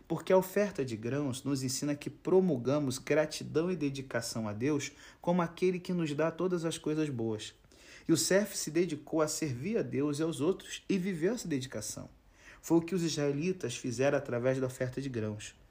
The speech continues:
O propósito da oferta de grãos não era expiação, mas adoração.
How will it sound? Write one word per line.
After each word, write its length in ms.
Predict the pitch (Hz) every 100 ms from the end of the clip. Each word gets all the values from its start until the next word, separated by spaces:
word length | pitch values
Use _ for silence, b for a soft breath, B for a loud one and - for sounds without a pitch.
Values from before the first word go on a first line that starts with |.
| B B -
O 80 | 127
propósito 600 | 143 135 - 180 190 131
da 80 | 120
oferta 420 | - 127 127 101
de 80 | 110
grãos 400 | 123 151 147 139
não 180 | 151
era 280 | 156 208 190
expiação, 760 | 143 - 113 107 - 110 104 - b b b 107
mas 260 | 113 113
adoração. 640 | 120 117 117 123 - 104